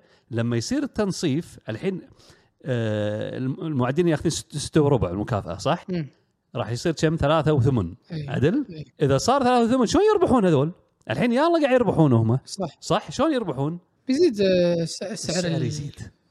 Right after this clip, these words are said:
Speaker 2: إيه.
Speaker 1: وكل مرة يزيد.
Speaker 2: إيه.
Speaker 1: علشان يعوض، عرفت؟ أولًا الشح يؤدي إلى ارتفاع السعر اللي يؤدي إنه يكافئ المعدنين بيكملون يع-، ي-، ي-، يعدنون. عرفت؟ سبحان الله، هي
Speaker 2: الكل
Speaker 1: شبكة.
Speaker 2: يستفيد، إيه.
Speaker 1: الكل مستفيد.
Speaker 2: بعكس النقد ال-،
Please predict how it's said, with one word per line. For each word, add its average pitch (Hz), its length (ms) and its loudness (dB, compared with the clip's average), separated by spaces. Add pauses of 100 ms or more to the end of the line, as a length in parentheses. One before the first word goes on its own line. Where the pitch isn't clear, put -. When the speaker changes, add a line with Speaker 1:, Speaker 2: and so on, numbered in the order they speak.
(240)
Speaker 2:
إيه. 160 180 -6
Speaker 1:
وكل 247 340 -2
مرة 160 280 -4
يزيد. 101 420 -6 (280)
Speaker 2:
إيه. 165 80 -10
Speaker 1:
علشان 135 420 -2
يعوض، 190 460 -4
عرفت؟ 107 300 -6
أولًا 208 320 2
الشح - 500 -6
يؤدي 185 760 -4 (300)
إلى 147 120 -2
ارتفاع 151 440 -2
السعر 151 400 0
اللي 247 340 0
يؤدي 285 340 0
إنه 262 140 -2
يكافئ 254 760 -2
المعدنين 185 680 0
بيكملون 202 440 -2
يع-، 127 280 0
ي-، 139 920 -2
ي-، 139 60 -8 (460)
يعدنون. 123 580 0 (100)
عرفت؟ 170 280 -2
سبحان 294 320 -2
الله، 285 160 0
هي 156 40 0
Speaker 2:
الكل 156 120 0
Speaker 1:
شبكة. 269 220 4
Speaker 2:
يستفيد، 156 480 0
إيه. 143 260 -8
Speaker 1:
الكل 302 260 0
مستفيد. 143 440 -4 (300)
Speaker 2:
بعكس - 320 -2
النقد 185 380 -4
ال-، 151 260 -6